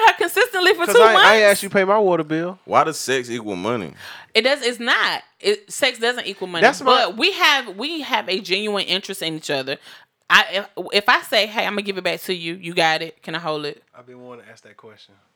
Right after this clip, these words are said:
Speaker 1: What?
Speaker 3: What?
Speaker 2: Why, why is it, why does it always come to that? Like,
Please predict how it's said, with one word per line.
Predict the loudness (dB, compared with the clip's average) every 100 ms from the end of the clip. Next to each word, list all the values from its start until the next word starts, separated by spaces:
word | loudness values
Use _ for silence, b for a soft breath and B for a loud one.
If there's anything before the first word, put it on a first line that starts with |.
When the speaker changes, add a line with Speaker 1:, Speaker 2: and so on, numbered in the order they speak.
| _ _ _
Speaker 1:
What? | -6 -6 -4
Speaker 3:
What? | -6 -8 -12 _ _ _ _ _ _ _
Speaker 2:
Why, | -4 0 0 -2 -6 _
why | -16 -8 -8 -8
is | -14 -16
it, | -20 -18 -4
why | 0 2 0
does | -4 -6
it | -6
always | -4 -4 -6 -12
come | -18 -18 -16 -16
to | -16
that? | -18 -18 -20 _
Like, | -10 -10